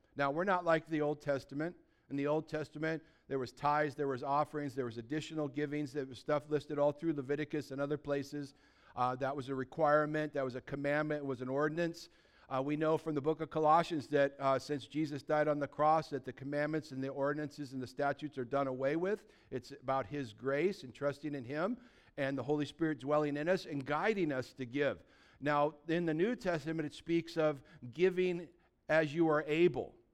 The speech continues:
What does that mean? Well, you know, a lot of times I tell people a tenth's a great place to start, but you're not limited to a tenth. I mean, if you make a hundred million dollars, we don't want a tenth, we want half.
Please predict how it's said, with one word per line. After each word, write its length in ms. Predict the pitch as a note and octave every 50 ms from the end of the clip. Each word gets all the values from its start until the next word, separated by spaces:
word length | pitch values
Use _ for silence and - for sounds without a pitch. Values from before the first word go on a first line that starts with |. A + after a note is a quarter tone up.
| _ _ _ _ _ _ _ _ _
What 100 | - C#3+
does 140 | D#3+ E3+ C#3
that 200 | E3+ E3 D3+ C#3+
mean? 320 | C#3+ D#3 E3 D#3+ A#2+ F2 - _ _ _ _ _ _ -
Well, 200 | D#3+ F3+ F3+ F#3+
you 140 | G#3+ A3 A3+
know, 60 | G#3
a 20 |
lot 160 | F#3 F#3 G3
of 80 | A3+ -
times 220 | A#3 A#3+ G3+ D3+
I 40 | D#3+
tell 200 | C3+ - D#3+ E3
people 320 | - E3 F3 D#3 E3 D#3+ D3
a 40 |
tenth's 360 | C3+ - D#3 E3 F#3 F#3 - -
a 40 |
great 280 | B2 A2 C#3 C#3+ D3 -
place 240 | C3+ C3+ B2+ A2+ -
to 100 | - G#2+
start, 400 | - - A#2+ B2+ C3 G2+ C#2+ - _ _ _ _ _ _ _ _ _ _ _ _ _ _ _ _ _ _ - -
but 180 | D3 D#3 -
you're 80 | E3 D#3+
not 240 | F3+ F3+ F#3 D3+ C3+
limited 360 | C#3+ E3+ F#3 E3 C#3 A#2+ -
to 120 | - C3 A#2
a 60 | A2
tenth. 340 | - - E3+ D#3+ C#3+ G#2+ - - - _ _ _ _ _ _ _ _ _ _ - -
I 80 | C#3
mean, 180 | D3 D#3 D#3+ D#3
if 100 | D3 D3+
you 140 | D#3+ F3+ F3
make 220 | E3+ E3 D#3+ F3
a 60 | E3
hundred 340 | C#3 D3+ E3 E3 D#3+ D3 C#3
million 260 | D#3 D3+ D3+ D3+ D3
dollars, 340 | C3+ C#3 C3+ C#3 D#3 F3+ E3
we 140 | D#3 D3 D#3+
don't 160 | F#3+ A3 F3+
want 140 | C#3 B2 B2
a 20 |
tenth, 340 | A#2+ - - A2+ A2+ - -
we 80 | F#3 F#3+
want 200 | F3+ G3 G3+ F3
half. 320 | F#3+ A#3 B3 A#3+ - -